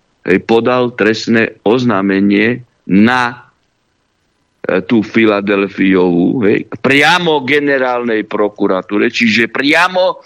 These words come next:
Žilinkovi, aj vo vzťahu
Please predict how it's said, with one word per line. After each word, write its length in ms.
Žilinkovi, 1400
aj 160
vo 220
vzťahu 440